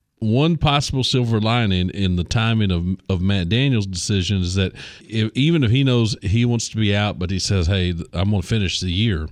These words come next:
in all likelihood, Destiny Rogers, just about no matter how the year goes, probably doesn't get a real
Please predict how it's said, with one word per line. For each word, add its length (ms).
in 120
all 160
likelihood, 560
Destiny 320
Rogers, 640
just 220
about 180
no 80
matter 220
how 180
the 80
year 180
goes, 380
probably 300
doesn't 240
get 160
a 80
real 380